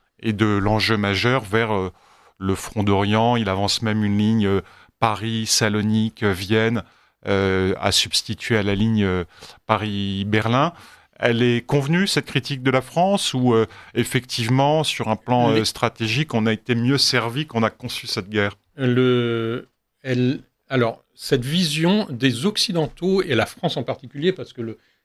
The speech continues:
Speaker 2: euh, la go-, la plus grande partie se déroule sur le fr-, front français du point de vue occidental, c'est, euh, un sentiment qui peut guider l'ensemble de cette réflexion,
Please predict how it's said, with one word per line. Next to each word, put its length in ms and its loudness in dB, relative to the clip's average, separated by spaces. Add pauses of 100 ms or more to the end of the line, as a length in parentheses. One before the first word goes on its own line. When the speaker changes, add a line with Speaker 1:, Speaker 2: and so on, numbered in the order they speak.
(160)
Speaker 2:
euh, 160 -10
la 100 -2
go-, 120 0
la 100 0
plus 120 -10
grande 200 0
partie 280 -4
se 120 -4
déroule 340 -2
sur 160 -10
le 80 -6
fr-, 220 -20
front 200 -6
français 540 -2 (640)
du 80 -18
point 140 -8
de 60 -2
vue 80 -4
occidental, 520 -8 (760)
c'est, 520 0 (100)
euh, 140 0
un 120 4
sentiment 680 0
qui 160 -14
peut 200 0
guider 420 0
l'ensemble 340 -4
de 60 -2
cette 180 -8
réflexion, 680 -2